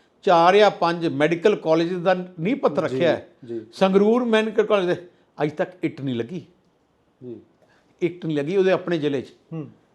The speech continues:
Speaker 1: ਆਹੀ ਤਾਂ ਕਾਰਨ ਹੈ, ਹੁਣ ਲੋਕ ਸਮਝ ਗਏ ਹੈ ਕਿ ਪਛਤਾ ਰਹੇ ਹੈ ਕਿ
Speaker 2: ਹੂੰ।
Speaker 1: ਗਲਤੀ ਕਰ ਲਈ, ਐ ਜੇ ਠੱਗ
Speaker 2: ਜੀ।
Speaker 1: ਇੱਥੇ ਆਏ ਹੈ। ਹੁਣ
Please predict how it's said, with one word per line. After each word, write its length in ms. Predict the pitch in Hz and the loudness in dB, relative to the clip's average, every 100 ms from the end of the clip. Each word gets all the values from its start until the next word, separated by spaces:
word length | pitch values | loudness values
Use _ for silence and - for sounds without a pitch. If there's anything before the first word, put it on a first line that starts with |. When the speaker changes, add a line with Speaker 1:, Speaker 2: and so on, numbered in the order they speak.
| _ _ _ _ _ _ _ _ _ _ _ _ _ _ | _ _ _ _ _ _ _ _ _ _ _ _ _ _
Speaker 1:
ਆਹੀ 160 | 202 277 | 2 2
ਤਾਂ 140 | 277 | 0
ਕਾਰਨ 360 | - 165 147 180 | 0 -2 -2 -2
ਹੈ, 60 | |
ਹੁਣ 180 | 170 190 | -6 -4
ਲੋਕ 240 | 151 160 165 | -2 -2 -2
ਸਮਝ 260 | 160 180 | -6 -4
ਗਏ 180 | 123 117 | -6 -6
ਹੈ 280 | 110 180 - _ _ _ _ _ | -6 -8 -12 _ _ _ _ _
ਕਿ 120 | 180 - _ _ - | -16 -16 _ _ -12
ਪਛਤਾ 340 | 156 - 165 | -6 0 2
ਰਹੇ 160 | 226 214 | 2 2
ਹੈ 220 | 127 104 _ _ | 0 -6 _ _
ਕਿ 60 | 175 | -14
Speaker 2:
ਹੂੰ। 80 | 127 | -2
Speaker 1:
ਗਲਤੀ 340 | 156 165 240 | -2 -2 -4
ਕਰ 180 | 165 143 | -2 -2
ਲਈ, 240 | 135 147 147 _ _ _ _ _ | -2 -6 -10 _ _ _ _ _
ਐ 160 | 160 165 | 2 2
ਜੇ 180 | 170 185 | 2 0
ਠੱਗ 260 | - 151 143 127 - _ _ 139 | 2 0 0 -6 -12 _ _ -14
Speaker 2:
ਜੀ। 240 | 131 117 - | -10 -12 -4
Speaker 1:
ਇੱਥੇ 280 | 151 147 160 | -4 2 2
ਆਏ 100 | 113 | 2
ਹੈ। 180 | 98 - _ _ _ - | -4 -10 _ _ _ -2
ਹੁਣ 180 | 294 | -2